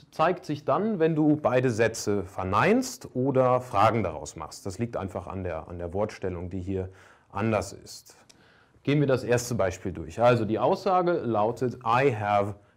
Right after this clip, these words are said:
a brother“. Wie gesagt, eher amerikanisches Englisch. Wenn du das verneinst, brauchst du das Hilfsverb do. „I do not have a brother“ oder „I don't have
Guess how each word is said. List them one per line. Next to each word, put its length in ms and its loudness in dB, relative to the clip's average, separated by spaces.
a 140 -2
brother“. 420 -4
Wie 80 -4
gesagt, 440 -6
eher 280 -4
amerikanisches 760 -4
Englisch. 500 -18
Wenn 360 2
du 300 0
das 420 2
verneinst, 680 2
brauchst 260 2
du 60 -2
das 280 2
Hilfsverb 680 2
do. 260 0
„I 220 4
do 220 -2
not 580 2
have 360 2
a 60 -6
brother“ 440 6
oder 320 4
„I 200 -2
don't 380 4
have 400 -6